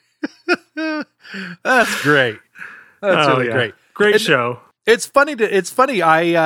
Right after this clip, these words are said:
Speaker 1: uh, I wouldn't have thought of that as a sci-fi. Like, it, it doesn't fit, like, the typical, like, what I think of as a sci-fi movie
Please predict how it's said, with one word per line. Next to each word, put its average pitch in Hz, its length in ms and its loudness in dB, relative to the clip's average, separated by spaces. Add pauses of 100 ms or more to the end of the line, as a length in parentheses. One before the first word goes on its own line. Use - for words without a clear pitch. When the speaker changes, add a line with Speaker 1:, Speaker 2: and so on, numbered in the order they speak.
(260)
Speaker 1:
uh, 151 60 -4 (260)
I 139 140 -4
wouldn't 208 320 -4
have 190 120 -6
thought 214 220 2
of 247 160 -4
that 120 340 0 (380)
as 143 160 -2
a 143 80 -2
sci-fi. 147 680 -2
Like, 151 180 -2
it, 151 260 -4 (240)
it 156 80 -2
doesn't 202 240 -4
fit, 208 160 -2
like, 165 160 -4
the 135 80 -6
typical, 147 640 -2
like, 120 180 -4
what 131 140 0
I 123 100 -2
think 170 260 -6
of 117 120 -4
as 104 100 -12
a 104 60 -12
sci-fi 123 500 -2
movie 117 380 -8